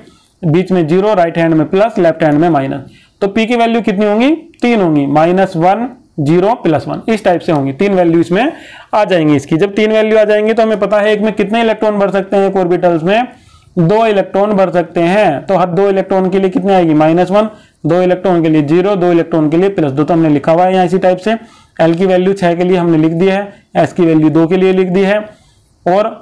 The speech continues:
फिर यहाँ हमने क्या काम करा, एस के लिए एम की value zero, मगर P में भी एक value ऐसी है तो आती है जब इसके लिए मान कितना हो जाता है, ज़ीरो हो जाता है। ठीक है, फिर दो माइनस वन आएंगे, दो प्लस वन आएंगे,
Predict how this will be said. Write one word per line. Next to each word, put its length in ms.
फिर 120
यहाँ 140
हमने 160
क्या 180
काम 220
करा, 160
एस 120
के 120
लिए 140
एम 120
की 100
value 260
zero, 340
मगर 240
P 120
में 160
भी 80
एक 140
value 220
ऐसी 220
है 100
तो 140
आती 260
है 80
जब 140
इसके 200
लिए 160
मान 220
कितना 200
हो 80
जाता 240
है, 260
ज़ीरो 220
हो 100
जाता 240
है। 120
ठीक 180
है, 120
फिर 160
दो 220
माइनस 380
वन 140
आएंगे, 300
दो 220
प्लस 300
वन 180
आएंगे, 340